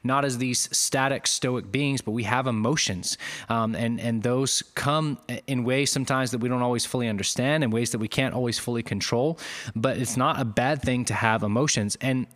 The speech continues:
I think that's a side that some people can, can fall too far on. I mean, because we, we would say that we should not always trust our emotions, and, and we'll talk about that, because we know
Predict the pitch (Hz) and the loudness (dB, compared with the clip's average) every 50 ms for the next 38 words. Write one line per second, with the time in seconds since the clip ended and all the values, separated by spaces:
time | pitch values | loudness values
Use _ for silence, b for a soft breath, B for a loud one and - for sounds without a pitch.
0 | _ _ _ - 139 147 139 - - 208 247 233 - 180 151 143 - - 135 - | _ _ _ 2 2 2 2 2 0 0 0 0 0 0 0 2 0 0 0 0
1 | - 147 135 131 135 135 123 120 - - - 135 131 139 135 120 - 127 120 113 | 2 2 2 2 2 2 0 -2 0 0 0 0 2 0 0 0 0 0 0 0
2 | - - 120 113 110 107 107 104 B B B B B B - - 117 113 98 - | 0 2 2 4 4 2 0 -2 B B B B B B 0 2 2 2 2 2
3 | - - 131 127 123 123 120 - 139 123 - - 127 139 147 123 95 - 95 - | 4 4 6 6 6 4 4 2 0 2 2 2 2 2 2 2 0 -2 -6 -10
4 | - 95 117 120 123 123 117 113 B B B B 101 - - - 87 113 120 147 | -6 -2 0 2 2 2 2 0 B B B B -12 -14 -16 -12 -6 -2 -2 0
5 | 143 - - 151 156 175 196 185 165 147 127 - - 120 131 135 139 139 107 - | 0 0 2 2 4 4 4 4 2 0 -4 -4 -4 -2 0 0 0 0 0 0
6 | 131 135 131 123 117 - - - 147 151 156 135 127 120 - 113 123 123 - - | 0 0 2 0 0 0 2 2 2 2 2 2 0 0 0 0 0 0 0 0
7 | - 151 139 139 135 131 131 - 131 131 135 131 123 - - - - 143 139 131 | 0 0 0 2 2 2 2 2 0 0 2 2 0 0 -2 0 2 2 2 2
8 | - 147 135 123 113 104 107 120 - - 139 131 123 117 107 - 113 113 113 120 | 4 4 4 4 4 4 2 2 2 2 0 0 0 0 0 0 0 0 0 2
9 | - 135 127 - - 113 107 76 80 101 101 113 127 - - _ _ _ _ _ | 2 2 2 2 0 -2 -2 -2 0 0 0 0 -2 -4 -10 _ _ _ _ _
10 | _ _ _ _ _ _ _ - - - 135 139 - 156 165 151 143 147 135 127 | _ _ _ _ _ _ _ -6 -2 0 0 2 2 2 2 2 2 2 2 4
11 | 123 127 143 151 139 135 131 | 4 4 4 4 4 2 0